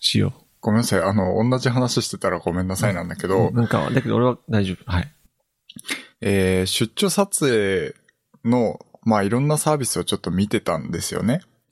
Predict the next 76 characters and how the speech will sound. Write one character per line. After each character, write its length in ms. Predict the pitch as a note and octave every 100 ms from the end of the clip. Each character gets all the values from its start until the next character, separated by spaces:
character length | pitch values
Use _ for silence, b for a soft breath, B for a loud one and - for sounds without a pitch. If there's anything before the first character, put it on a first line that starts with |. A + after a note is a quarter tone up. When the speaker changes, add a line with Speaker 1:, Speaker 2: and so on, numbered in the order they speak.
| G2
Speaker 1:
言 80 | G2
っ 40 |
て 100 | -
た 120 | G2+
ね。 200 | F#2+ - _ B B B _
Speaker 2:
は 300 | - G2 F2
い。 100 | - - _ A#2
で、 140 | G#2+
ま 120 | B2
あ、 40 | A2+
そ 160 | B2+
の 420 | C3 C3 C3 B2+
撮 300 | A#2+ B2+ - C3
影 100 | B2
サ 200 | C3 B2+
ー 40 |
ビ 100 | G#2
ス 180 | - F#2
を 140 | F2
見 120 | F#2
て 160 | F2+ F2+
た 160 | - F2
ん 180 | E2+
で 120 | F2 F2+
す 180 | - -
け 140 | E2+
れ 160 | - -
ど、 60 | -
調 300 | - - A#2+
べ 100 | C#3
ま 140 | C3+ C3
く 140 | C#3
っ 20 |
た 180 | - F#2+
ん 60 | -
で 80 |
す 100 | -
よ。 60 | -
い 80 | -
ろ 120 | A2
ん 120 | B2
な、 240 | B2+ A#2 -
そ 160 | - A2+
の 180 | G#2 -
出 160 | -
張 140 | - G#2+
撮 200 | A2 -
影 100 | G#2
サ 120 | G#2
ー 40 | F#2+
ビ 80 |
ス 100 | -
っ 40 | -
て 80 | F2
あ 80 |
る 100 | F#2
ん 80 | D#2
で 60 | F2
す 80 | -
け 100 | -
ど、 320 | F#2+ F#2+ D#2+
Speaker 1:
う 20 |
ん。 220 | A2+ F#2 B B B B B B -
Speaker 2:
え 840 | F#2 F2+ F2+ F2+ F2 F2 F2 E2+ F2
ー、 20 |
ま 100 | F2+
あ、 40 |
条 300 | - A#2 D#3
件 280 | E3 F#3+ F3+
が 100 | A2+
な 160 | F#2+ F#2
か 160 | -
な 120 | A#2 A#2+
か 160 | A#2 -
厳 320 | - G#2+ A2
し 320 | - - A#2